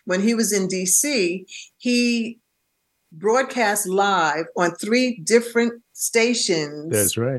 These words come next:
Speaker 1: all in one day.
Speaker 2: That's right. In different cities. Tell 'em, tell 'em the,
Speaker 1: I know it was in
Speaker 2: the
Speaker 1: D C
Speaker 2: journey.
Speaker 1: and I know it was in Maryland. I think it was Spring, Spring something, Maryland. I'm not sure. I, I have to look that up.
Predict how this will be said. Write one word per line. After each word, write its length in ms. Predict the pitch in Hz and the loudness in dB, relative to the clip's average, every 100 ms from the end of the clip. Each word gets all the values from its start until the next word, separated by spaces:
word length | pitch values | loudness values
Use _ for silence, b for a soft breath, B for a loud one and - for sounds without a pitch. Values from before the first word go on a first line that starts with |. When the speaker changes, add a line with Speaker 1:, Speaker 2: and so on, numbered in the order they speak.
| 202 | 0
Speaker 1:
all 260 | 220 226 220 | 2 2 0
in 300 | 196 185 180 | -2 0 2
one 260 | 180 185 | 2 2
day. 400 | 185 202 170 - - _ _ - | 2 2 2 -2 -12 _ _ 0
Speaker 2:
That's 260 | 107 - | 0 2
right. 260 | 135 131 - | 2 2 4
In 160 | 135 117 | 2 2
different 300 | 143 156 - | 2 2 4
cities. 300 | 196 131 - | 2 2 0
Tell 200 | 190 190 | 2 2
'em, 340 | 190 165 160 _ | 2 -4 -8 _
tell 160 | - 185 | 0 2
'em 200 | 156 147 - | 2 -2 -6
the, 120 | 143 | -4
Speaker 1:
I 100 | 214 | -2
know 160 | 233 277 | 2 2
it 120 | 294 | 2
was 160 | 233 226 | 0 -2
in 80 | 202 | -2
Speaker 2:
the 40 | |
Speaker 1:
D 80 | - 139 | 2 2
C 80 | 101 | 0
Speaker 2:
journey. 120 | 85 - 196 | -4 -6 -2
Speaker 1:
and 100 | 196 | 0
I 80 | |
know 200 | 196 233 | 2 0
it 60 | 220 | 2
was 200 | 226 220 | 0 0
in 280 | 208 196 185 B B - | 0 0 0 B B -8
Maryland. 520 | 165 214 233 196 160 | -2 2 2 2 0
I 60 | 180 | 0
think 140 | 233 | -2
it 40 | 214 | 0
was 180 | 175 | 2
Spring, 800 | - - 185 220 247 254 262 247 - | 0 -2 -2 0 2 0 0 -2 -4
Spring 640 | - - 220 254 262 254 247 | -6 -2 0 2 2 0 0
something, 500 | 247 240 247 240 226 | 0 0 0 0 0
Maryland. 400 | 233 247 247 202 | 0 0 0 0
I'm 80 | 220 | 2
not 160 | 214 | 2
sure. 160 | - 170 | 2 0
I, 60 | 190 185 220 | 0 0 -2
I 180 | - 214 | -2 -6
have 100 | 208 | -2
to 80 | 190 | 0
look 240 | 175 175 | 0 2
that 260 | 160 151 151 | 0 0 0
up. 140 | 131 | -2